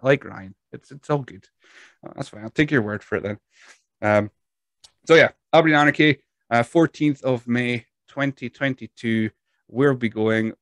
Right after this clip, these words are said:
We'll be hopefully. I'll, I'm, I'm Billy No Mates 'cause Kelly's not going, so I'll be looking for you in the queue this time to try and make sure that I've got pals to sit next to, because I'll always, I'll end up sitting next to someone that, that I don't want to, or that pitches their seat.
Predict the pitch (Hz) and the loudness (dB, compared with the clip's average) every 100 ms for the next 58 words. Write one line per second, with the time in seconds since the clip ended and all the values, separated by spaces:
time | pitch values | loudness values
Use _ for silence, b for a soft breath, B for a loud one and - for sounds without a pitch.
0 | _ 127 135 123 117 113 117 - 120 107 | _ -2 -2 0 -2 -2 -8 -4 -2 0
1 | 135 127 131 127 120 131 123 117 107 107 | 0 0 -2 -2 -4 -4 -4 -4 -6 -6
2 | 110 - - 107 - 107 104 104 104 139 | -6 -6 -10 -14 -8 -4 -4 -4 -6 -2
3 | 165 165 - - 117 104 117 113 113 107 | 0 -2 -6 -8 -4 -2 -4 -4 -6 -6
4 | 135 - 113 113 110 107 - 113 107 - | -8 -6 -8 -8 -10 -10 -8 -6 -6 -6
5 | 120 117 120 - 113 107 104 - - 110 | -4 -2 -4 -4 -2 0 -2 -8 -8 -6
6 | 107 104 - 113 107 101 98 - - - | -6 -8 -6 -4 -2 -4 -4 -2 -2 -4
7 | 107 104 - - 82 107 - - 110 - | -8 -8 -16 -20 -10 -10 -8 -8 -8 -10
8 | - 107 107 110 117 107 - 123 123 110 | -8 -6 0 2 2 0 -4 -2 0 0
9 | - 107 101 95 - - 104 104 98 _ | -6 -18 -20 -20 -18 -14 -12 -10 -12 _
10 | _ _ _ _ _ 101 - - 101 95 | _ _ _ _ _ -14 -14 -14 -12 -12
11 | _ _ - 92 - 101 - _ - 104 | _ _ -20 -20 -18 -20 -20 _ -6 -4
12 | 98 _ - - - 104 98 98 - 101 | -6 _ -12 -12 -16 -18 -12 -12 -12 -18
13 | - | -20